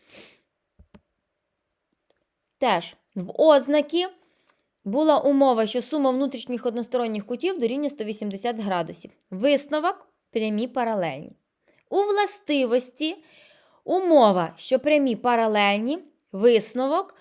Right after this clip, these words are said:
сума внутрішніх односторонніх кутів дорівнює сто вісімдесят градусів.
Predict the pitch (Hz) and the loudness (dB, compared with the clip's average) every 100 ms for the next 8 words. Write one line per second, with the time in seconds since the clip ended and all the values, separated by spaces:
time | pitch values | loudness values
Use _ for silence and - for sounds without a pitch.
0 | _ - - 311 269 226 269 269 208 220 | _ -20 -2 0 2 0 -2 -4 -6 -10
1 | 202 214 220 - 226 202 190 214 208 359 | -8 -8 -8 -6 -4 -4 -8 -12 -8 -6
2 | 349 214 285 285 233 - 311 302 208 175 | -2 -4 -2 -6 -4 -4 -4 -4 -8 -8
3 | 170 202 208 180 175 120 - - | -8 -6 -8 -6 -8 -8 -12 -20